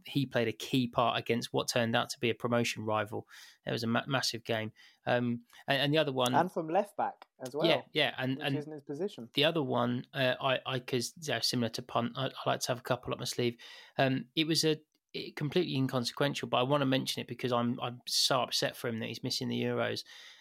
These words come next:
Speaker 1: Um, there was a particular, um, slide to the byline to keep the ball in,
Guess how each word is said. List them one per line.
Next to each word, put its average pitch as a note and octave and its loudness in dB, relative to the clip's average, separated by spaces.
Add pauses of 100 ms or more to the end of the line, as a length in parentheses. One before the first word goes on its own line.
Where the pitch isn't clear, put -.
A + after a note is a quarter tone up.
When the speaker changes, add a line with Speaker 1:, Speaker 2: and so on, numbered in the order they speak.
Speaker 1:
Um, C3+ 2
there C#3+ 6
was C3 4
a C3+ -2
particular, C3+ 0 (160)
um, B2+ 0 (760)
slide A#2+ 4 (140)
to - -8
the C3 -4
byline A#2 4
to - -6
keep - -4
the - -20
ball B2 2
in, A2 -2